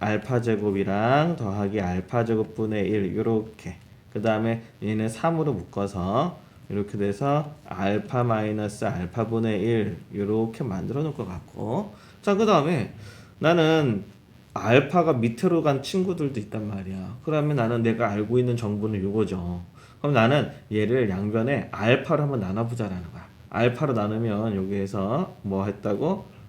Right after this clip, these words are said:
알파로 나눠보면 얘는 알파로 나누면 알파가 될 거고요.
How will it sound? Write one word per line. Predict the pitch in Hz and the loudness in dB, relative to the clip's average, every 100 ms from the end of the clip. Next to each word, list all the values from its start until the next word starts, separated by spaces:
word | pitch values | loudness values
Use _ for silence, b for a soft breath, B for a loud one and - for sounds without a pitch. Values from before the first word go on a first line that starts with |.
| - - | -20 -10
알파로 | 78 98 101 - 92 101 | -4 -2 -2 -4 -4 -2
나눠보면 | 104 110 101 90 87 101 104 95 - B - | -2 -2 -2 -2 -2 -2 -2 -4 -8 B -8
얘는 | 107 117 | -2 2
알파로 | 104 113 113 156 | 4 2 2 0
나누면 | 147 139 139 135 | 2 2 2 0
알파가 | 98 101 101 143 131 123 | 2 0 -2 -2 0 2
될 | 95 87 | 2 0
거고요. | 92 90 104 151 | -4 -2 -2 -4